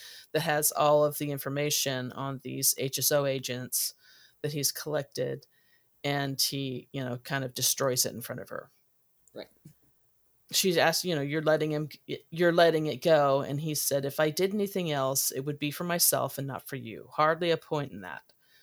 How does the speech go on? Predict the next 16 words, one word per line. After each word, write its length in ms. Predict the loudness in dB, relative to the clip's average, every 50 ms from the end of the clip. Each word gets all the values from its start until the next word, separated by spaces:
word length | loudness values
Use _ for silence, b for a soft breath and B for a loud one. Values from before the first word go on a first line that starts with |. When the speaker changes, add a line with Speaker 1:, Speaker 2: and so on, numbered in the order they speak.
| b b
Speaker 1:
So 180 | -2 -2 0 0
yes, 280 | 2 2 4 4 4 2
I'm 120 | 0 -2
letting 260 | -2 -4 -4 -4 -6
it 140 | -6 -8 -8
go." 180 | -8 -8 -6 -6
"Well, 160 | -6 -6 -6
it 60 | -6
took 200 | -6 -8 -8 -6
you 60 | -6 -4
long 220 | -4 -4 -4 -4
enough, 400 | -6 -8 -10 -12 -14 -16 -18 -18 _ _ _ _ _ _ _ _ -4
Rourke, 200 | -4 -4 -4 -6
to 80 | -10 -12
realize 500 | -12 -12 -12 -10 -12 -12 -10 -8 -8 -8
that." 220 | -8 -10 -14 -14